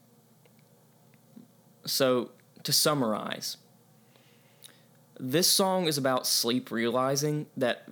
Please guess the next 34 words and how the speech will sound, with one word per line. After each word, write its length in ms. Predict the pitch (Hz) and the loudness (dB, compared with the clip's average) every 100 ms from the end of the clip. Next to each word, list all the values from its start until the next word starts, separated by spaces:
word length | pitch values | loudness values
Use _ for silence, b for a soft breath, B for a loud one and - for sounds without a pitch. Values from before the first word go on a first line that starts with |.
| - | -12
Vessel 480 | 120 127 - 156 | 0 2 2 2
is 100 | 143 | 0
doing 300 | 123 131 120 110 | 0 0 0 0
everything 460 | 123 120 127 123 117 | -2 0 0 0 -2
he 160 | 120 | -4
can 540 | 110 - 113 107 107 107 - | -6 -6 -4 -4 -4 -8 -8
to 140 | - | -4
resist 480 | 117 113 113 113 - | -4 -2 0 -2 -2
giving 260 | 123 110 110 | -4 -2 -2
in 180 | 110 110 | 0 -2
to 200 | - 107 | -2 -4
it 60 | |
again. 400 | 107 107 107 - - B B B B | -6 -6 -6 -6 -10 B B B B
Sleep 420 | - - 135 185 - | -2 0 2 0 0
knows 440 | 135 135 151 151 | 0 2 2 0
that 240 | 123 123 | 0 0
one 340 | 127 110 131 147 | -2 0 0 0
day 400 | 156 160 160 156 | 0 0 -2 -6
Vessel 580 | - 117 131 160 - 165 | -10 -2 2 2 2 2
is 120 | 147 | 0
going 280 | 127 131 131 | 0 0 0
to 120 | 131 | -2
succeed 800 | 131 127 - - 127 117 107 101 B B B B _ | -4 -2 -2 0 0 -2 -4 -8 B B B B _
at 180 | 120 - | -4 -4
freeing 520 | - 113 123 123 120 | -4 -2 0 2 0
himself 800 | 110 110 - 104 - - - - - | -2 -2 0 -2 -2 -8 -14 -16 -8
from 260 | - 117 | -4 -2
sl-, 200 | 110 - - | -2 -4 -4
from 180 | - 120 | -4 -2
its 160 | - - | -2 -4
grasp, 580 | 120 113 131 113 - | -2 -2 -2 -4 -8
and 160 | 123 113 B B B - | -6 -6 B B B -4
each 260 | 151 - | 0 0
time 560 | - 160 156 151 147 | 0 -2 0 0 -2